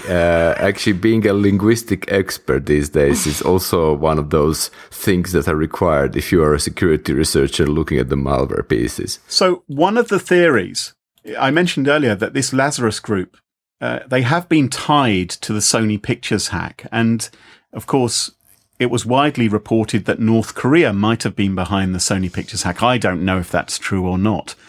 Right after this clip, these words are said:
Speaker 2: But you then begin to speculate, if it is North Korea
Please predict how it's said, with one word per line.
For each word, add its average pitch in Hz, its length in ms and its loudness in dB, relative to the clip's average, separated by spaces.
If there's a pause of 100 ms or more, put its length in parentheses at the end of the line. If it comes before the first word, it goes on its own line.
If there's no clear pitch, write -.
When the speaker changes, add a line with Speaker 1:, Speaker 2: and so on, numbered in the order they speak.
(380)
Speaker 2:
But 127 220 -2 (260)
you 123 140 0
then 151 240 4
begin 131 300 0
to - 60 -4
speculate, - 600 -6
if 160 160 -2
it 247 100 -2
is 233 240 2
North 175 400 2
Korea 143 600 0